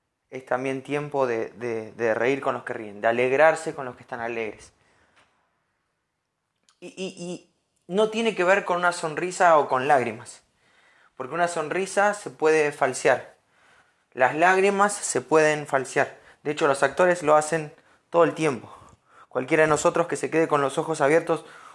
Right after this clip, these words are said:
unos diez minutos parpadeando lo menos posible, va a empezar a llorar. Las lágrimas van a brotar. No está hablando de, de una cuestión de cara, de simular con la cara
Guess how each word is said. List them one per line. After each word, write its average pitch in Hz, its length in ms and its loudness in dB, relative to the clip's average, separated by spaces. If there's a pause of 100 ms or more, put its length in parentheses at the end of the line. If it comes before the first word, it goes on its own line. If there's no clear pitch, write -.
(100)
unos 147 420 -2
diez 165 180 0
minutos 156 340 -4
parpadeando 147 460 2
lo 151 80 2
menos 156 200 -4
posible, 185 500 -4 (400)
va 135 60 0
a - 20 -4
empezar 139 300 -2
a 135 40 0
llorar. - 280 -6 (200)
Las 107 220 -6
lágrimas 170 500 2
van 143 180 -2
a 139 80 4
brotar. 120 420 -2 (520)
No 160 120 -8
está 156 240 0
hablando 151 680 0 (300)
de, 110 260 -14
de 120 140 -10
una 135 200 -4
cuestión 135 420 -8
de 127 160 -4
cara, 123 380 -2 (880)
de 120 140 -10
simular 135 540 -2
con 143 160 -4
la 123 140 -2
cara 151 480 0